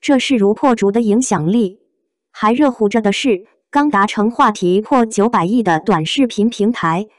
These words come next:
让网友们看到肖战在无营业的情况下，一天的自然流量达到一亿，也有不少事业粉已经把一千零五亿作为下一个目标，希望能在两千零二十一结束前达成。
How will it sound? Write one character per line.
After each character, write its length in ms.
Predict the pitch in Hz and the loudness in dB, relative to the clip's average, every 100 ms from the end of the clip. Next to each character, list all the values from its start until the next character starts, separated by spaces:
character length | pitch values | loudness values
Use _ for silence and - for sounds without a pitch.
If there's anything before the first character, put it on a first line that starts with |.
| _ | _
让 260 | - 277 226 | -2 0 2
网 180 | 190 240 | 2 2
友 140 | 226 | 2
们 220 | 165 180 196 | 2 2 0
看 200 | - 240 | 0 2
到 160 | 214 | 2
肖 240 | 208 285 285 | 2 0 2
战 220 | 285 220 | 2 2
在 240 | 254 208 | 2 2
无 200 | 185 202 | 2 0
营 200 | 240 214 | 0 0
业 160 | 262 247 | 2 0
的 100 | 196 | 0
情 240 | - 202 | 0 -2
况 240 | 220 277 220 | 0 0 2
下， 300 | - 202 - _ - | 0 0 -2 _ -4
一 160 | 285 247 | 0 0
天 180 | 294 | 0
的 100 | 277 | 0
自 160 | 220 277 | 0 0
然 200 | 220 202 | 2 2
流 140 | 190 196 | 4 2
量 320 | 269 226 190 | 2 2 2
达 180 | 202 202 | 2 2
到 200 | 269 226 | 2 2
一 220 | 269 277 | 0 0
亿， 240 | 254 185 _ _ - | -2 -4 _ _ 0
也 160 | 220 | 2
有 180 | 262 170 | 4 2
不 180 | 165 262 | 2 0
少 200 | 185 156 | 2 0
事 220 | - 277 | 0 0
业 140 | 254 | 2
粉 320 | 220 180 170 196 | 2 0 0 0
已 140 | 180 | -2
经 220 | 170 269 | 0 0
把 180 | 269 175 | 2 0
一 160 | 226 269 | 2 0
千 280 | 294 294 | 2 2
零 180 | 240 220 | 2 0
五 140 | 262 175 | 0 0
亿 320 | 220 196 185 | 0 -2 -4
作 180 | - 285 | -2 0
为 180 | 202 190 | 2 2
下 240 | 220 262 | 2 0
一 140 | 196 202 | 0 0
个 100 | 247 | 2
目 160 | 262 | 2
标， 340 | 226 262 262 262 _ _ | 2 2 2 -4 _ _
希 200 | - - | -8 -2
望 220 | 285 269 208 | 2 4 4
能 140 | 190 | 2
在 240 | 226 240 | 2 2
两 240 | 190 196 160 | 2 0 -2
千 300 | - 269 269 | 0 0 2
零 160 | 202 | 2
二 160 | 254 254 | 2 2
十 220 | - 208 | 2 0
一 200 | 247 285 | 2 0
结 220 | 277 208 | 2 0
束 220 | 214 294 233 | 0 0 0
前 260 | 196 208 | 0 0
达 160 | 196 190 | 0 -2
成。 380 | - 170 180 | -2 -2 -2